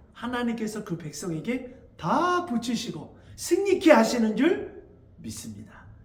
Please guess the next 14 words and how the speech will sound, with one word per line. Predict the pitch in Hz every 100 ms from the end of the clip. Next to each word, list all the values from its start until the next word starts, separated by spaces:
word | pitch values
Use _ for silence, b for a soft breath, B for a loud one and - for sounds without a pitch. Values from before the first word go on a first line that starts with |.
| -
그래서 | - 160 151 143 147 196 - B B B - 180
이천이십오 | 180 - 202 196 185 160 - - 156 139 - 110 107
년 | 120 113 101 - -
어느덧 | 117 135 156 147 160 156 - B B B -
우리 | 135 139 - -
일월의 | 220 214 196 190 190 175
절반을 | 135 127 147 - -
<laughs> |
지나가고 | - 127 123 113 120
있는데요. | 156 110 113 185 247 - B B B B
우리 | -
옥덕교회 | - - 131 - 135 117
성도 | 123 123 113
여러분, | -